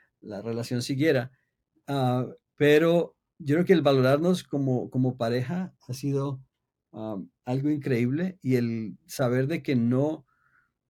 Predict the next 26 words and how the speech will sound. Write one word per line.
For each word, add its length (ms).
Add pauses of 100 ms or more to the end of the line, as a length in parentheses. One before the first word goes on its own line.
no 160
es 80
solamente 560
porque 840
yo 300
soy 200
el 80
mejor 260
esposo, 480
Becky 240
es 40
la 100
mejor 260
esposa, 500 (520)
es 160
porque 460
Dios 420
está 260
en 100
la, 160
en 160
la 80
mitad 300
de 60
nuestra 260
relación. 480